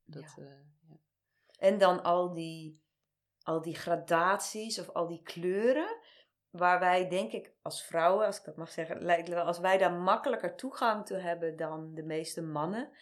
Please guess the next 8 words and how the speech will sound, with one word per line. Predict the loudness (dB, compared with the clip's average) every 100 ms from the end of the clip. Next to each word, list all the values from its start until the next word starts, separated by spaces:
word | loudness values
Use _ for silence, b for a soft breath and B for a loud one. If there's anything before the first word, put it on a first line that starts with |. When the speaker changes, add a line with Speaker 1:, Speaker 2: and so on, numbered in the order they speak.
| B
Speaker 1:
Hmm. | -14 -12 -16 -20
Speaker 2:
Hè, | -10 -6
dus, | -4 -6 -6
dus | -8 -6 -2
ook, | -2 -4 -18 _ _ _ -10
ja, | -4 -2 -4 -6 -12 _ _ _ _
nou | -6 -2
ja, | 0 -2 -6